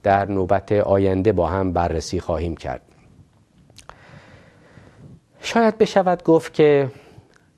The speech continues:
یکی از بزرگترین معضلات امروز جامعهٔ مدرن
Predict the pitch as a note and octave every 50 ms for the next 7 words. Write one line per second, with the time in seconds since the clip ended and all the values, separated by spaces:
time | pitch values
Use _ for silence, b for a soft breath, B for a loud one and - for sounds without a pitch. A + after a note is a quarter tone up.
0 | _ _ - A#2+ A#2+ - C#3 C3+ A2 A2 G2+ G2 F#2+ F#2+ G#2 G#2 F#2 G2+ G#2 G2+
1 | G2+ G2 F#2+ - - - G#2+ G#2+ A#2 C3+ C#3+ C3+ A2+ G2+ G2+ G2 G#2+ - F#2+ F#2
2 | F2+ G2+ F#2+ G2 A2 A#2+ B2+ B2 B2 - - A#2 A#2 A2+ A2+ A2 A2+ A2 - _
3 | - G#2 G2+ G2 G2 F#2+ F#2+ A2+ B2+ C3 A#2+ A2 A2+ G#2 F#2 F#2+ F#2 F#2 F#2 F2+
4 | F2+ E2 D#2 F2+ F#2 F#2 F2+ F2+ F2 E2 G#2+ A2 A2+ F#2+ D#2+ D#2